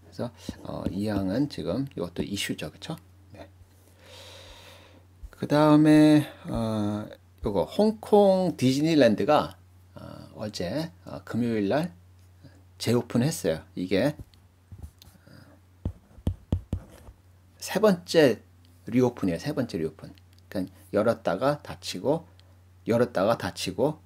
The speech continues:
근데 이번에 세 번째로 리오프닝을 한 겁니다. 디즈니랜드가. 그래서 이게 얼마나 또 오래 갈지 모르겠지만 이게 조금씩 뭔가, 어, 그 리오프닝 하는 그런 모습을 보여주고 있습니다. 그쵸?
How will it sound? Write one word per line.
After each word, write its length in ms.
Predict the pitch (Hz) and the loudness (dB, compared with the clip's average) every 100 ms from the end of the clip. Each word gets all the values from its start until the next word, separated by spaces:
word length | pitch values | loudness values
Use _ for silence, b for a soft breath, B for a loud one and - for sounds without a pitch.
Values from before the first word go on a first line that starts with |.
| _ | _
근데 140 | - 98 | -6 -4
이번에 320 | 110 113 95 | 0 0 -2
세 180 | - 185 | -4 -4
번째로 560 | 175 170 110 127 170 - - | -2 0 2 2 0 -6 -16
리오프닝을 600 | - 104 104 - 95 95 | -6 -4 -4 -4 -4 -2
한 100 | 135 | -4
겁니다. 260 | 185 113 78 | -6 -4 -6
디즈니랜드가. 920 | 80 87 87 73 69 - - 110 160 - - - | -10 -12 -12 -10 -12 -12 -12 -10 -12 -12 -20 -20
그래서 180 | - 92 | -14 -6
이게 180 | 95 113 | -4 -2
얼마나 600 | 101 131 143 110 156 156 | 2 4 4 4 0 -2
또 260 | 113 110 - B B B - | 0 0 -2 B B B -8
오래 220 | 98 117 | -4 -2
갈지 560 | - 104 - 117 110 101 - | -2 -6 -4 -4 -4 -8 -10
모르겠지만 840 | 98 107 135 135 - 78 82 139 - _ _ _ _ _ | -6 -2 0 -2 -4 -6 -4 -6 -10 _ _ _ _ _
이게 120 | 104 | -8
조금씩 600 | 101 185 190 - 123 156 - _ _ - | -2 -2 -2 -2 -2 -4 -10 _ _ -6
뭔가, 680 | 104 117 120 113 95 76 - | -2 2 4 4 2 -4 -10
어, 600 | 80 78 62 57 57 - - _ - | -10 -8 -10 -10 -14 -18 -20 _ -18
그 280 | - - 64 - | -14 -12 -14 4
리오프닝 840 | 131 143 - 139 131 123 120 110 | 6 6 2 2 4 4 2 0
하는 460 | 104 113 101 135 170 - _ | -2 -2 -2 -2 -4 -12 _
그런 180 | 101 101 | -6 -2
모습을 420 | 120 - 113 113 - 98 | -4 -2 -4 -4 -6 -8
보여주고 500 | - 107 107 113 90 | -4 -2 -2 -2 -4
있습니다. 540 | 76 - 120 110 78 | -4 -4 -4 -4 -6
그쵸? 260 | 80 - 196 | -10 -8 -8